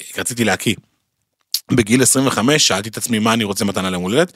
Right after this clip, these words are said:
ביקשתי מעצמי להפסיק לעשן סיגריות, אוקיי? אז עישנתי עשור, וזה מה שדפק אותי, שאמרתי, פאק, אני מעשן עשור. זה, זה כבר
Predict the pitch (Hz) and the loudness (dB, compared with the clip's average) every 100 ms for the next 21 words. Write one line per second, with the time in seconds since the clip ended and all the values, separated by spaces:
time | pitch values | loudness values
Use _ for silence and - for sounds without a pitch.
0 | - - - 104 - 139 - 127 110 98 | -14 -20 -8 -6 0 0 0 0 2 0
1 | - 202 254 120 107 - 98 - 90 - | 4 6 6 2 -2 -4 -4 -6 -4 -6
2 | 76 - - _ _ - 120 180 214 - | -6 -16 -20 _ _ -6 0 0 0 -10
3 | - - _ 107 98 98 _ _ _ 107 | -20 -20 _ -2 -2 -6 _ _ _ -2
4 | - 151 160 120 - 175 104 - 107 110 | 0 0 2 2 4 4 4 -2 -6 -2
5 | 143 160 - - 156 143 - 127 - - | 0 0 0 0 0 0 -4 -6 -4 -2
6 | 107 127 135 123 - - - - - - | -2 -2 -4 -8 -10 -6 -4 -4 -8 -16
7 | _ _ _ _ 135 151 156 147 143 - | _ _ _ _ -2 2 4 4 2 4
8 | 185 190 - _ _ - - - 226 214 | 4 2 -2 _ _ -2 0 4 6 6
9 | 139 113 - - - - 135 143 139 139 | 6 2 -4 -20 -14 0 2 4 4 4